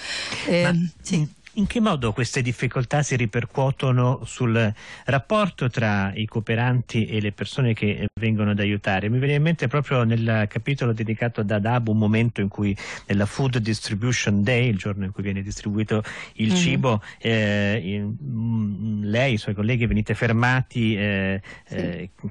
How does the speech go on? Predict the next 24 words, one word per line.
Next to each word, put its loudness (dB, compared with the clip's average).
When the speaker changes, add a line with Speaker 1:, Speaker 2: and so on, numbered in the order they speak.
Speaker 1:
da -2
persone 0
che -2
chiedono, 0
"Giornalisti, 0
fotografi, 0
secondo -2
voi 0
questo -2
cibo 0
può 2
bastare 0
per -2
una 2
persona -4
per -6
due -2
settimane?" 0
Ecco, -2
il 4
rapporto 0
tra -2
persone -2
che -2